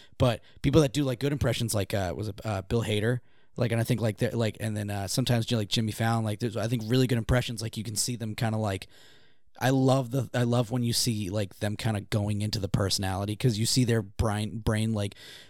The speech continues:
they'll, like, their eyes will look somewhere else, and they'll just start to be like, All right, brrr, like, let me scan all the stuff that I, 'cause like you said, I like to think that they have studied the piss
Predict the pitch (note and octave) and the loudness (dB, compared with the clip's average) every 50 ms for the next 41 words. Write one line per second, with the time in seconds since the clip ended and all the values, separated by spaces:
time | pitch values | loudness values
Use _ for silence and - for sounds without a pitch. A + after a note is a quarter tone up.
0 | - - - - - D3 C3+ B2+ B2 A2+ A2 - - A#2+ C3+ A#2+ G#2 A2 A2 A2+ | -20 -20 -20 -2 2 4 4 6 4 2 2 -2 0 2 2 4 4 4 4 4
1 | A2+ A2 A#2+ A#2 A2+ A2+ A#2 A#2 - - B2 A2+ A2 G2+ G2 G2+ G2+ G2+ G#2 - | 4 4 4 2 4 2 2 2 2 2 2 2 2 2 0 0 0 0 0 -2
2 | - - A2 G#2+ G#2 G#2 - - - A#2+ - - B2 A2 - A2 - G#2+ G2 F#2+ | -2 -2 0 0 -2 -2 -4 -4 -2 0 2 2 2 2 2 0 0 0 0 0
3 | F#2 - - G#2+ G2 F#2+ G2+ F2+ - - - - - - - - - - - - | -2 -2 -2 -4 -2 -2 -4 -6 -8 -12 -20 -20 -20 -20 -20 -20 -20 -12 -2 0
4 | - - - - - - - - G2 G#2 - - C3 A#2 A#2 B2 C3 C#3+ D3 - | 0 0 0 -4 -4 -4 -4 -4 -4 -4 -2 -2 -2 0 2 4 4 6 4 4
5 | - - D3+ D3 D3 C#3+ C3+ B2+ C3 B2 - C3 A#2 - - A#2+ A2+ A2+ - - | 2 0 -2 -2 0 0 0 0 -2 -2 -4 -4 -6 -4 -4 -2 -2 -2 -2 0
6 | - B2 A2 - - - - - - - - - - - - - - - D3+ C3 | 0 2 2 0 -4 -6 -16 -20 -20 -20 -20 -20 -20 -20 -20 -18 -10 -2 0 0
7 | B2 A2 A2 A#2 - C#3 B2+ A2 G2+ G#2+ A#2 A#2 A#2 B2 - G#2 - A#2+ A2+ - | 0 0 0 2 2 2 2 2 0 -4 -4 -6 -6 -6 -8 -4 -2 -2 -2 -2
8 | A2+ - A2+ A2+ A2+ A2 A#2 G#2+ - - - C3+ A#2 A2 G#2+ A#2 G2 G2+ - - | -2 0 0 0 2 0 0 0 0 -2 0 -2 -4 -2 -4 -8 -10 -10 -8 -8
9 | G#2+ G2 - - - - - A2+ G2 G2 - - - | -8 -8 4 4 4 4 4 0 0 0 0 0 -2